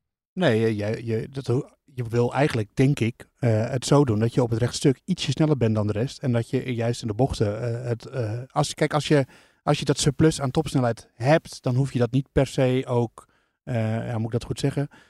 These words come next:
Je, het, je hebt er niet zoveel a-, aan om vijfentwintig kilometer per uur harder te gaan op het rechtstuk als je volgens helemaal niet hard door de bochten gaat. Dus ze moeten toch ergens een compromis vinden. En dat compromis wordt makkelijker gemaakt door het feit dat die auto intrinsiek al gewoon snel is op de rechte stukken.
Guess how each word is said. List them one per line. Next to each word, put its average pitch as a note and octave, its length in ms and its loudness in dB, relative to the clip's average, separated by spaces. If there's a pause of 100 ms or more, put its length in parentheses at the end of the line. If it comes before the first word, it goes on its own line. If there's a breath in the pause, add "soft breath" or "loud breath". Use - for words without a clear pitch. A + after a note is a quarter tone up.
(100)
Je, - 180 -4
het, C#3 220 -4
je B2+ 60 2
hebt C#3 120 2
er D3+ 60 6
niet F#3 100 6
zoveel B2+ 320 4
a-, B2+ 200 2
aan C3 280 2
om C3 160 -2
vijfentwintig C3 460 0
kilometer B2 280 0
per C3 100 2
uur B2 100 4
harder A#2+ 180 2
te - 80 -8
gaan A#2+ 100 -2
op A2+ 80 -4
het A#2 80 -2
rechtstuk - 280 -2
als A2 100 -4
je - 60 -12
volgens A2+ 240 2
helemaal A2 220 0
niet A2+ 140 -2
hard A2 160 -2
door G#2 100 -2
de G#2 60 -4
bochten B2 260 -6
gaat. A2 200 -14
Dus - 200 -6 (320 soft breath)
ze - 120 -4
moeten A2+ 180 2
toch C3 140 2
ergens G2+ 200 0
een G2+ 80 -6
compromis A2+ 460 2
vinden. G#2+ 260 -4
En A#2+ 100 -4
dat - 120 -4
compromis A#2 420 0
wordt G#2+ 180 -2
makkelijker A#2 540 0
gemaakt G#2+ 460 -6 (320)
door A#2+ 140 0
het A2 100 -4
feit G#2 220 0
dat A2+ 120 0
die B2 100 -4
auto A#2+ 380 0
intrinsiek C3 540 -4
al G#2 120 -4
gewoon G#2 240 -4
snel A2 300 -4
is B2+ 160 -2
op G2 100 -6
de G2 60 -12
rechte G2 200 -12
stukken. - 340 -10